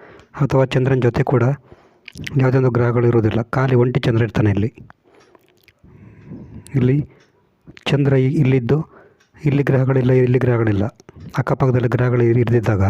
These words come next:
ಈ ಯೋಗ ಉಂಟಾಗುತ್ತೆ. ಮತ್ತು ಇಲ್ಲಿ ಚಂದ್ರನ ಜೊತೆ ಕೂಡ ಯಾವುದೇ ಗ್ರಹಗಳಿರಲ್ಲ. ಚಂದ್ರನ ಜೊತೆ ಇದ್ರೆ ಏನು ತೊಂದರೆ ಆಗಲ್ಲ. ಚಂದ್ರನ ಜೊತೆ ಯಾವುದೇ ಗ್ರಹಗಳಿಲ್ಲ, ಚಂದ್ರನ ಅಕ್ಕಪಕ್ಕದಲ್ಲಿ ಯಾವುದೇ ಗ್ರಹಗಳಿಲ್ಲ ಅಂದಾಗ ಈ ಯೋಗ ಉಂಟಾಗತ್ತೆ.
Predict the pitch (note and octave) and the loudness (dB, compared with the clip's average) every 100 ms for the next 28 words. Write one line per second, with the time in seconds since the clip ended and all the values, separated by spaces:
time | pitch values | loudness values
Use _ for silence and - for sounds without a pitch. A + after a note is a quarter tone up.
0 | C3+ - - - - - _ D#3 D3 C3 | -2 -8 -20 -20 -20 -20 _ 2 4 4
1 | C#3 B2 G2+ - - - - - - - | 2 0 -4 -4 -12 -14 -20 -20 -20 -8
2 | - C3 C#3+ C#3 C#3+ C#3+ D3 C#3 D3+ D3 | -4 -2 0 0 0 0 2 0 0 0
3 | C#3 C3 B2+ A#2+ B2 B2 A#2 G#2 G#2 - | 0 0 0 0 0 0 0 0 -2 -6
4 | - A#2+ B2 B2+ A#2+ C3+ B2 C3 B2+ A#2 | -4 -2 0 0 0 0 0 0 0 0
5 | A#2 A2+ G2+ G2 C3 - - - - - | 0 0 0 0 -2 -6 -20 -20 -20 -20
6 | _ - - B2+ C#3 C3 B2+ - C#3 B2+ | _ -14 -4 0 0 0 0 2 2 2
7 | B2+ A#2+ B2+ B2 B2 A2+ G#2+ A2 - - | 0 0 0 2 2 2 0 -2 -10 -20
8 | - - - - B2+ B2+ B2+ B2 - C#3+ | -20 -20 -6 -2 0 0 0 0 -2 -4
9 | C3+ A#2+ B2 B2 A#2+ A#2+ A#2+ B2 B2 A2+ | -2 0 0 2 0 0 -2 0 0 0
10 | A#2 A2+ A2+ C3 D3+ - - - - - | 0 0 0 0 -2 -6 -20 -20 -20 -18
11 | - - C#3+ C3 C3 C3+ A#2+ A2 - | -8 2 4 6 4 2 2 -2 -2